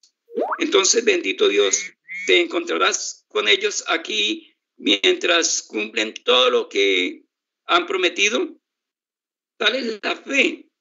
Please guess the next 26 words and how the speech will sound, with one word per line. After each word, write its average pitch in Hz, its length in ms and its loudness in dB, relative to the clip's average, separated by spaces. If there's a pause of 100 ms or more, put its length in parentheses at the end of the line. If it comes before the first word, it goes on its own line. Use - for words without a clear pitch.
(100)
pues - 580 0
está 147 360 -2
escrito - 440 0
en 202 100 2
la 165 120 2
Biblia 196 500 0 (1600)
por 196 140 2
las - 240 2
propias 240 500 0
palabras 202 480 2
del 196 160 0
Señor 165 320 2
Jesús. 165 600 -4 (140)
"Si - 180 0
ponen - 320 2
sus 180 200 0
manos 226 400 0
sobre 202 180 -4
los 165 220 -6
enfermos, 240 800 -2
ellos 185 300 0
sanarán." 170 760 -2 (420)
Esa 226 320 2
es 240 180 -2
la 226 180 -2
promesa. - 600 -2